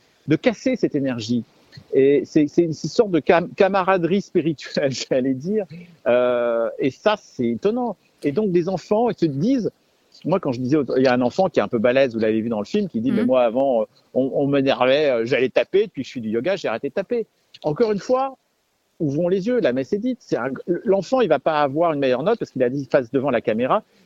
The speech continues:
Speaker 1: que le yoga lui fait du bien, qu'il s'en cogne. Et c'est ça. Moi, on m'a envoyé l'Éducation nationale sur le tournage. J'ai eu le Politburo qui est arrivé. C'était effrayant. Je leur dis, mais,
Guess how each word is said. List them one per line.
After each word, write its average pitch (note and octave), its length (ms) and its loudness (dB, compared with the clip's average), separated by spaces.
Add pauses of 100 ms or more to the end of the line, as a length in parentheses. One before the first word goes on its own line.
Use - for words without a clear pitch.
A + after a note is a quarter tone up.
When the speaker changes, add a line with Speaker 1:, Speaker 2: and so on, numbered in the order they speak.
(140)
Speaker 1:
que - 80 0
le C3 120 4
yoga B2+ 280 0
lui C#3 100 -2
fait G#2 160 -4
du B2+ 80 -2
bien, A#3 420 -4
qu'il - 160 -10
s'en C#3+ 160 -2
cogne. A3 400 0 (420)
Et C3+ 60 -2
c'est - 160 0
ça. A3+ 240 2 (220)
Moi, A3 140 4
on B3 40 2
m'a F#3 120 -2
envoyé D#3 240 2
l'Éducation C3+ 440 -2
nationale C#3 380 -2
sur A2+ 120 -4
le G2 40 -8
tournage. D3 500 -4 (220)
J'ai - 160 -2
eu B2 40 0
le A2 40 -4
Politburo G3+ 540 0
qui D3+ 100 -6
est - 100 -4
arrivé. F3 480 0
C'était - 360 -4
effrayant. D4 580 -4
Je - 140 -4
leur C3 80 2
dis, D#3 120 -2
mais, C3 180 0